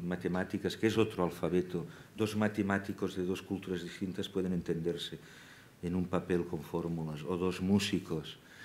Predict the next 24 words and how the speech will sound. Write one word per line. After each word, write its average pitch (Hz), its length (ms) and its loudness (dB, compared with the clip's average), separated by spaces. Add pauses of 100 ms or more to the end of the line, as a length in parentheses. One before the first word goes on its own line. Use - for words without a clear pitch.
(340)
Y, 95 160 0
y 98 380 2
esto 107 200 0
siempre 113 260 2
me 113 80 6
ha - 20 8
interesado, 98 500 4
las 95 160 2
fórmulas 107 500 6
de 95 100 2
comunicación. 87 680 -2 (440)
Y 107 60 -2
esta 107 180 0
fue 120 140 2
una 107 120 4
pieza 101 240 0
muy 90 140 2
bella. 90 280 4 (260)
O 101 140 8
esta 107 280 6
otra 101 300 6
cabeza 98 400 4
que 90 60 -2
está, 98 380 2